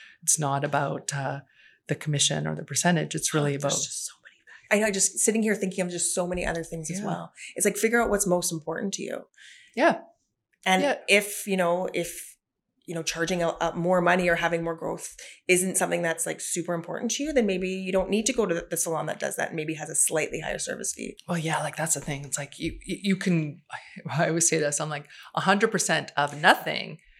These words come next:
Speaker 2: Still nothing.
Speaker 1: is still nothing, right?
Speaker 2: <laughs>
Speaker 1: Like,
Speaker 2: Yeah.
Speaker 1: so, and fifty percent of something substantial is a lot,
Speaker 2: Absolutely.
Speaker 1: you know? So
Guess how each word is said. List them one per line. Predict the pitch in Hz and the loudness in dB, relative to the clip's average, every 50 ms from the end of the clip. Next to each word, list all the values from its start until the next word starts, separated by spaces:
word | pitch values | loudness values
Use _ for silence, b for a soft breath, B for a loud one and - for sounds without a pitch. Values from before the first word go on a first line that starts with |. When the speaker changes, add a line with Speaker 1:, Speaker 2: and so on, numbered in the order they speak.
| b b - | b b -12
Speaker 2:
Still | - - 160 143 147 | -12 -10 -10 -10 -10
nothing. | 156 185 202 185 - - | -8 -6 -6 -4 0 4
Speaker 1:
is | 175 156 - | 6 6 6
still | - - 185 175 | 6 6 6 6
nothing, | 170 180 214 285 - - - - - | 8 8 8 8 8 6 6 8 8
right? | - 170 185 214 539 539 - | 8 10 12 12 10 10 8
Speaker 2:
<laughs> | |
Speaker 1:
Like, | - 180 160 | 6 6 8
Speaker 2:
Yeah. | 208 180 180 165 | 10 10 10 8
Speaker 1:
so, | - - 196 170 165 156 147 143 - - | 8 6 6 6 8 6 6 2 0 -2
and | 160 160 151 | -4 -4 -2
fifty | - - 220 220 214 190 | 0 -2 -2 0 0 -2
percent | - 170 - - 170 156 147 139 | -2 -2 -4 -2 -2 -2 -4 -4
of | 139 - | -4 -4
something | - - 156 147 135 | -4 -4 -4 -4 -4
substantial | - - 127 - - 226 277 285 - - 180 143 | -6 -6 -6 -6 -6 -6 -4 -4 -2 2 2 2
is | 147 143 | 2 0
a | 131 | -4
lot, | 139 139 139 135 131 - | -6 -4 -4 -4 -4 -4
Speaker 2:
Absolutely. | 165 156 151 - - 190 170 170 165 | -6 -6 -6 -8 -10 -10 -6 -6 -4
Speaker 1:
you | 165 151 | -4 -4
know? | 139 135 143 151 165 | -4 -6 -6 -6 -4
So | 160 - - - 175 170 165 165 165 | -4 -2 0 2 4 4 2 2 -2